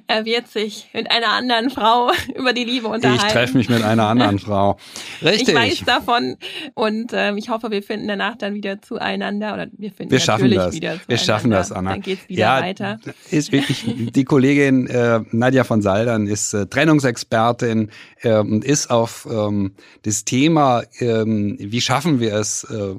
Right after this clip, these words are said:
Speaker 2: gut durch eine Trennung zu kommen, spezialisiert. Das ist eine eigene Profession, Scheidungsmediation. Und, ähm, die kommt bei mir nur ganz am Rand und gelegentlich vor. Ähm, bei der Kollegin aber kommt sie stets und ständig vor. Und deshalb gibt es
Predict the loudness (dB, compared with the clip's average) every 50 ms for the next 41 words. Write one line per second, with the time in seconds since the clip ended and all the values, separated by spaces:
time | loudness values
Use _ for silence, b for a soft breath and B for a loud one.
0 | -4 0 0 2 2 0 -2 -4 -6 -6 -6 -4 -6 -8 -6 -6 -4 -2 -2 -2
1 | -4 -4 -6 -4 -2 -2 -2 -2 -2 -4 -6 -6 -6 -4 -4 -4 -2 -2 -2 -2
2 | -2 0 0 0 0 0 0 -2 0 -2 -2 0 -2 -2 0 0 0 2 2 2
3 | 2 2 2 2 0 -2 -2 -2 0 0 -2 -2 -2 -4 -2 -2 -2 -2 -2 -2
4 | -2 -2 -2 -2 -2 -2 -2 -2 -2 -2 -2 -2 -2 -4 -4 -6 -8 -8 -8 -6
5 | -6 -6 -6 -8 -10 B B B B B B B B B -2 0 0 0 -2 -4
6 | -4 0 2 2 2 2 2 2 0 0 -4 B B B B B B B -8 -4
7 | -4 -4 -2 -2 -2 -2 -2 -2 -2 -2 -2 0 0 0 0 0 2 2 2 0
8 | 0 2 2 2 2 2 0 -2 -2 -2 0 0 2 2 2 2 2 0 -2 -2
9 | -2 -2 0 0 0 -2 -2 -4 -4 -8 -10 -10 -8 -6 -2 0 0 0 -2 -4
10 | -6 -10 -8 -4 -2 -2 0 0 -2 -2 -2 -4 -4 -4 -4 -6 -6 -8 -8 -6
11 | -4 -2 -2 -2 -4 -4 -8 -8 -8 -8 -10 -8 -10 -10 -10 -10 -10 -10 -10 -10
12 | -10 -10 -10 -12 -12 -12 -12 -12 -16 -20 -20 -16 -10 -6 -4 -2 0 0 -2 -4
13 | -6 -4 -2 2 2 4 2 2 0 -2 -4 -4 -2 -2 -2 -2 -4 -6 -12 -16
14 | -14 _ -8 -8 -8 -8 -10 -16